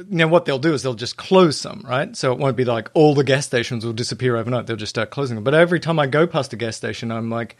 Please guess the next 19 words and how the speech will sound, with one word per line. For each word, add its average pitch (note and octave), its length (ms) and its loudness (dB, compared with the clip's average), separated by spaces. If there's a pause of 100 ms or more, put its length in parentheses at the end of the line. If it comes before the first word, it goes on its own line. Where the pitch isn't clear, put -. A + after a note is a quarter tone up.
(580)
the B2+ 120 0
infrastructure C#3+ 560 0
is, A#2 80 -2
like, A#2 160 -2
already B2 260 0
here. D#3+ 300 2
I A2+ 100 2
think B2+ 200 -6
exactly C3+ 340 -2
the B2 40 -4
same C#3 220 -6
thing. B2+ 340 -4
Why C#3+ 280 4
wouldn't E3 400 2
a B2 140 0
Shell C#3+ 400 2
or B2+ 80 2
somebody C3 300 -2
go, B2 200 2